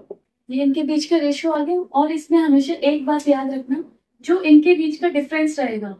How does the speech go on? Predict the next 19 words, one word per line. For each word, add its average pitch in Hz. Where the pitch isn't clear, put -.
फिफ्टी 285
फ़ाइव 320
माइनस 311
फिफ्टी 311
कितना 320
आ 311
रहा 320
है? 381
फ़ाइव। 202
वो 330
इनका 294
हमेशा 302
addition 269
रहेगा। 202
टू 311
प्लस 330
थ्री 349
कितना 285
हुआ? 330